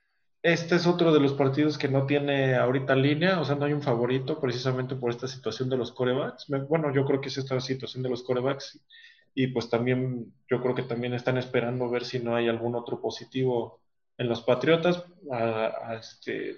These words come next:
según lo que se hizo de todos los, los test después del partido contra Kansas City, en teoría no hay ningún positivo, todos dieron negativo, pero, pues, es algo que también hay que seguir. Si no hay ningún otro positivo,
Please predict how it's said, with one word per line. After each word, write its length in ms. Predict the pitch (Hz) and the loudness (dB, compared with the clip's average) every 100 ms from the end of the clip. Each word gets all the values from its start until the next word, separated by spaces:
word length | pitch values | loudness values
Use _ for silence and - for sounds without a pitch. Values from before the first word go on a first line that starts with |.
| - - | -14 -16
según 680 | - 139 123 135 156 156 151 | 0 2 6 6 6 6 4
lo 120 | 139 | 4
que 120 | 131 | 2
se 200 | - 127 | 0 0
hizo 320 | 131 131 139 117 | 0 0 -2 -4
de 100 | 113 | -2
todos 280 | 120 123 123 | 0 2 0
los, 260 | 117 107 - | -4 -6 -10
los 280 | 123 113 - | -10 -10 -2
test 360 | 131 131 131 - _ | 0 0 -4 -16 _
después 380 | 117 - 123 120 | -8 -4 -2 0
del 120 | 120 | 0
partido 360 | - - 127 123 | 0 0 2 0
contra 240 | 120 113 | 0 -4
Kansas 320 | 117 120 123 123 | -4 -6 -8 -10
City, 360 | 127 135 131 - - _ _ | -8 -6 -8 -10 -18 _ _
en 180 | 131 117 | -4 0
teoría 340 | 127 127 131 135 | 4 6 6 6
no 120 | 131 | 4
hay 120 | 127 | 2
ningún 500 | 123 120 123 120 117 | 0 -2 -2 -2 -4
positivo, 680 | 117 123 117 143 185 - - - - _ | -4 -4 -2 0 -2 -4 -14 -20 -20 _
todos 220 | 131 120 | 0 2
dieron 180 | 127 123 | 4 2
negativo, 520 | 127 135 139 165 175 160 | 2 0 2 2 2 2
pero, 200 | 123 117 | 0 -2
pues, 160 | 113 | -6
es 120 | 117 120 | -6 -4
algo 240 | 113 107 | -4 -4
que 100 | 110 | -8
también 320 | 110 110 113 110 | -10 -8 -6 -6
hay 60 | |
que 100 | - 113 | -6 -6
seguir. 360 | 123 143 139 - - - _ _ _ | -4 -4 -6 -20 -20 -20 _ _ _
Si 720 | - - 156 151 151 143 143 143 | -10 0 4 6 6 4 4 4
no 140 | 156 | 6
hay 100 | 156 | 6
ningún 280 | 156 151 156 | 4 4 4
otro 220 | 156 143 139 | 4 2 0
positivo, 800 | 139 - 180 180 180 180 180 | -2 -4 0 4 6 6 4